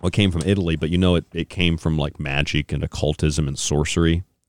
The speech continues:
Why are you scientists using those horrible words?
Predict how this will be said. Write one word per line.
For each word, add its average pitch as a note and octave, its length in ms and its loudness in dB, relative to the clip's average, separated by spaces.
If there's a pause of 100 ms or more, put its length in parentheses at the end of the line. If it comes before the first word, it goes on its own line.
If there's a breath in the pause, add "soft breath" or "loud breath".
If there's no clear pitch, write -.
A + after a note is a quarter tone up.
(760)
Why D2+ 180 2
are F#2+ 60 6
you G2 160 4
scientists G#2 720 0
using G2 340 2
those G#2 280 4 (220 soft breath)
horrible A#2 560 4
words? B2 640 4